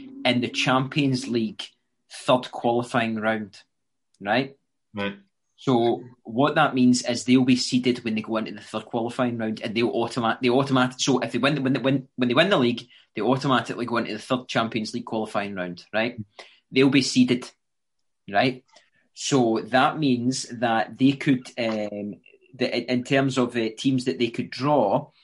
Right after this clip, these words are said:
Speaker 1: um, they could draw Bulgarian, uh, Ludogorets, uh, Stoy Bucharest, Malmö, um, Le-, Legia Warsaw,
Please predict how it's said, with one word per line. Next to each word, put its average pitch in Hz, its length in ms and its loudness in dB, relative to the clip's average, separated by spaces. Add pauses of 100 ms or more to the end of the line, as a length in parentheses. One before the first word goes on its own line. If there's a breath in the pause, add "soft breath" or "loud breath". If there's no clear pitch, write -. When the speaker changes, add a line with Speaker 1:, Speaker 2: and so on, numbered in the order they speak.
(420 loud breath)
Speaker 1:
um, 110 400 -2
they 120 120 -2
could 131 320 0
draw 117 680 0
Bulgarian, 123 840 2
uh, 101 640 -8 (300)
Ludogorets, 123 1040 -2
uh, 107 220 -2
Stoy 123 340 0
Bucharest, 117 800 -4 (440 soft breath)
Malmö, 131 680 2 (520)
um, 101 580 -4
Le-, 123 320 0
Legia 123 400 2
Warsaw, 117 760 -2